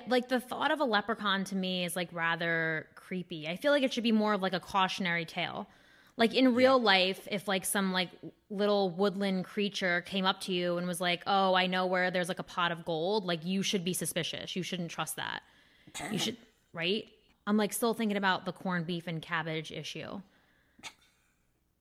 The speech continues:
Speaker 2: It's gross. You know, I, I do like canned corned beef. Are you a fan? I, I, I'm a fan of canned corned beef.
Speaker 1: No, I don't want my co-, my beef canned. I, 'cause I, first of all, I like my beef rare,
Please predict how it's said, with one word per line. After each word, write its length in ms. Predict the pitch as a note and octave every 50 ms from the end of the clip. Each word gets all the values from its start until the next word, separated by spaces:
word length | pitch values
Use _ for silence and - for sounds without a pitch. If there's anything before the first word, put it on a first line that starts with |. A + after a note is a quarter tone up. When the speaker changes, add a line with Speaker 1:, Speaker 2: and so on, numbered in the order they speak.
| _ -
Speaker 2:
It's 200 | - D3+ - -
gross. 480 | - - A#3+ B3 A3 B2 G#2+ - - - - - - -
You 80 | - D3+
know, 140 | F#3+ G3+ E3
I, 160 | D#3 D#3 D3 - -
I 120 | C3 C#3
do 220 | C3+ D3 A3 A#3+ A3+ F3+
like 360 | E3+ D#3+ D#3 D3+ - - -
canned 500 | - - D3 C#3+ C#3 C#3+ C#3+ C#3 C3 C3 - - _ _ - - -
corned 300 | - - C3 B2 A#2 A2
beef. 280 | G#2 G#2+ F#2 F2+ - -
Are 100 | G#2 A#2
you 140 | C#3 D#3+ E3
a 20 |
fan? 360 | D#3 - D#3+ D#3 D#3 D#3 D#3 - _ _ -
I, 60 | C3
I, 240 | - - C#3+ C#3+ C#3+
I'm 80 | D3 D#3
a 60 | D3
fan 220 | - - D3 C3+ B2+
of 120 | A2+ -
canned 380 | - - B2 A#2 A2+ A2+ A2 G#2+ G#2+ - _ _ -
corned 220 | - G#2+ G2+ G2
beef. 240 | F2+ F2 F2 - - _ _ _ _ _ _ _ _ _ _
Speaker 1:
No, 460 | A3+ A3+ A#3+ C#4 D4+ E4+ F4 E4+ C#4 A#3
I 100 | - A#3+
don't 140 | D#4+ E4+
want 160 | F4 F4 E4 D#4+
my 100 | D4 A#3+
co-, 260 | - - - - - -
my 260 | F#3+ G3+ G3+ G3+ F#3+ E3 D#3+ -
beef 400 | G#3 G#3 G#3+ G#3 - - - -
canned. 520 | - - - F#3 F3+ F3 F3 F#3+ A3+ A#3+ A3+
I, 200 | G#3 B3 C#4 C4+ C4
'cause 180 | - B3+ B3+ -
I, 40 | A#3
first 200 | - D#4+ E4+ B3+
of 60 | B3
all, 60 | G#3+ -
I 140 | G3 A#3+
like 180 | C4+ C#4 C4+ A3+
my 140 | A#3 G#3+ G#3
beef 240 | F3+ G#3 G3+ F#3 -
rare, 480 | F3 E3 F3 E3+ D#3 - - - -